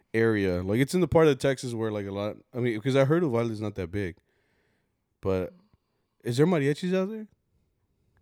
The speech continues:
I feel like I've heard that name before, con, like, associated with mariachi. I could be wrong, you know. Um, yeah, but, I mean, we, so a lot of you guys that don't live in Texas, 'cause honestly, we have,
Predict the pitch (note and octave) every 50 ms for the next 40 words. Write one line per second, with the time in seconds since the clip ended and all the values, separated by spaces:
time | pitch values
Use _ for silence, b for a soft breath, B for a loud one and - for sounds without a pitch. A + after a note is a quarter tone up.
0 | _ _ _ _ _ _ _ _ _ _ _ - G1+ G1+ G1+ G1+ - _ - -
1 | - G1+ G1+ - C#3+ A2 A#2 - D#3 E3 F#3 F3+ - F#3 D3+ C#3 A2 F#2+ C#3+ D3
2 | C#3+ C#3+ C3+ B2 A2 A2 A#2+ C3 B2+ A#2+ A2 G2 - G2 G2+ F#2+ G2 - B2+ _
3 | _ _ _ _ - G#2 G2 G2+ D#2+ - - G2+ G2+ G2+ - - A2 G#2+ - -
4 | A2 G#2+ G2+ G2 F#2+ F#2 F#2+ G2 - - A2+ B2 - E3+ D#3 D3 A2+ G2+ G2+ F#2+
5 | F2+ F#2+ - _ _ _ _ - F#2+ F#2 F2+ F2+ E2+ - _ _ G2+ G#2 G2+ G2
6 | F#2+ F#2 F2 E2+ b b b b b b b b b b b b - - A#2 C3+
7 | C#3+ C#3+ C#3 C3 C3+ C#3 C3 B2+ B2+ C3+ C3+ B2+ B2+ C3+ C3+ C3+ C3 - - _
8 | - - - C#3+ C#3 C#3 C3+ G#2+ C3+ C3+ D3+ D#3+ D#3+ D#3 D3+ C#3+ C#3+ C#3+ C#3 C#3
9 | C3 C3+ B2 A#2+ A2 A#2 B2+ A#2+ B2 A#2+ A2+ A#2 A#2+ A#2+ A#2+ A#2 A2 G2+ A2 A2
10 | - - A#2+ A#2 - - B2 A2+ G#2 G2 - - _ _ _ _ _ _ _ _
11 | _ _ _ _ _ _ _ _ _ - - B2+ A#2+ G#2+ G2+ A2 - - G2+ A2
12 | A2+ A2+ - - G#2+ G#2 G#2 G#2+ G#2+ G#2 G2+ G#2